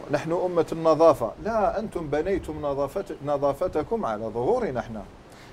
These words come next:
وإلا إذا رجعنا للواقع المر الذي نعيشه، نحن ن-، نحن نلتفت لإخوان باش ما يفهموناش خطأ. نحن نلتفت لأمتنا، نقول: "ها، ارفعي نفسك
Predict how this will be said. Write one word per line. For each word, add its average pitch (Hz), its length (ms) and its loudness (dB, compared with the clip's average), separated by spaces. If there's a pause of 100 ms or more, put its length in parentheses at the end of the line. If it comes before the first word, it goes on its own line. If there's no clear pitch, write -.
(120)
وإلا 160 540 6 (440)
إذا 135 200 4
رجعنا 135 580 4 (180)
للواقع 131 560 8
المر 151 340 2
الذي 135 280 2
نعيشه، 123 520 0 (160)
نحن 139 300 -2
ن-، 156 100 4 (140)
نحن 143 140 -12
نلتفت 156 560 2
لإخوان 139 320 2
باش - 120 -14
ما 139 80 0
يفهموناش 143 520 -2
خطأ. 110 300 0 (680)
نحن 120 180 -6
نلتفت 202 540 2
لأمتنا، 147 720 2
نقول: 110 160 -4
"ها، 156 300 4
ارفعي 190 500 6
نفسك 180 360 0